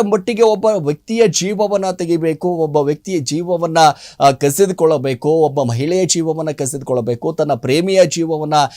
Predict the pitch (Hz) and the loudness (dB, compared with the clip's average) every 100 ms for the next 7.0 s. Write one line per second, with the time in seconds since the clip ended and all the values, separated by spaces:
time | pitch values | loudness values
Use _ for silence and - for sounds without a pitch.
0 | - 151 147 175 170 156 151 147 139 143 | -6 -2 2 2 0 -4 -4 -4 -6 -8
1 | 143 139 117 156 - 175 160 147 131 113 | -8 -6 -4 -4 -4 -6 -4 -4 -2 -2
2 | 113 101 95 92 113 160 165 - 110 147 | -4 -6 -8 -8 -4 -4 -4 -8 -14 -12
3 | 190 185 131 139 139 175 170 127 139 127 | -10 -8 -6 -2 -2 -2 -4 -4 -4 -4
4 | 120 113 147 120 110 107 123 127 101 98 | -6 -10 -10 -8 -8 -8 -8 -6 -6 -8
5 | 98 98 92 95 - - - 185 254 247 | -10 -12 -12 -14 -16 -20 -6 -4 -2 -4
6 | 202 120 120 151 147 113 95 98 107 | -4 -4 0 0 0 -8 -8 -6 -8